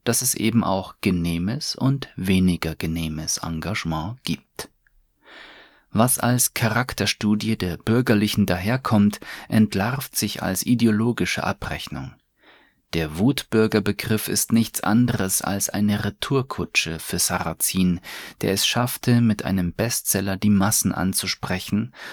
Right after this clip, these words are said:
und zu mobilisieren. Das Volk ist Kurbjuweit, der sich selbst zu einer publizistischen Elite zählt,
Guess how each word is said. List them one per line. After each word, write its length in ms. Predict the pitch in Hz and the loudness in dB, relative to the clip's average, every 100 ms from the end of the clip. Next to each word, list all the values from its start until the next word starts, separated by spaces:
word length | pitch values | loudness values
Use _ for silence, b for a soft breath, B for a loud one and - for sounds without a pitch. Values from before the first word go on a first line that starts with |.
| B - | B 0
und 400 | 107 110 - - | 2 4 0 -8
zu 160 | - 131 | 0 4
mobilisieren. 1000 | 117 92 98 104 107 120 127 120 - - _ _ _ _ _ _ _ | 4 4 2 2 2 2 0 -2 -8 -12 _ _ _ _ _ _ _
Das 200 | - 135 | -2 -2
Volk 480 | - - 117 151 - | -2 0 2 2 -2
ist 300 | 110 - - | -2 -4 -2
Kurbjuweit, 1040 | - 131 131 110 95 95 104 120 - - | 0 0 0 -2 0 0 -2 -4 -10 -6
der 120 | - 92 | -2 0
sich 180 | 95 | 0
selbst 480 | - 107 123 - - | 0 0 -2 -4 -4
zu 120 | - | -4
einer 240 | - 87 82 | -4 -2 -4
publizistischen 920 | - 107 98 - - 131 - - 101 | -4 -4 -4 -2 -2 -2 -2 0 0
Elite 480 | 82 98 127 - - | 0 0 0 -2 -2
zählt, 540 | - 92 90 - - | 0 0 0 -2 -6